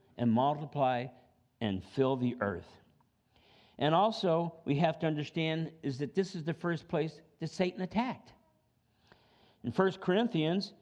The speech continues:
chapter six and verses eighteen through nineteen, it, uh, tells us, and I'm not going to read the whole portion, but it tells us those,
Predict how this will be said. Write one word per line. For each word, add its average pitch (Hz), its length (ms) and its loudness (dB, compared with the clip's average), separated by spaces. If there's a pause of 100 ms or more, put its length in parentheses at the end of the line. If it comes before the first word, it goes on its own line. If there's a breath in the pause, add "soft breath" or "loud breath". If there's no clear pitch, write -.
(260 soft breath)
chapter 156 360 0
six 190 380 -2
and 127 100 0
verses 139 440 -2
eighteen 160 420 0
through 143 180 -2
nineteen, 147 640 0 (720 loud breath)
it, 147 260 0
uh, 143 320 2
tells 190 360 2
us, 131 220 2
and 143 80 0
I'm 143 100 2
not 156 200 0
going 139 240 2
to 131 120 -8
read 147 220 2
the 135 80 4
whole 143 140 2
portion, 202 460 0
but 135 100 0
it 139 100 -8
tells 196 300 0
us 127 160 -4
those, 165 340 -2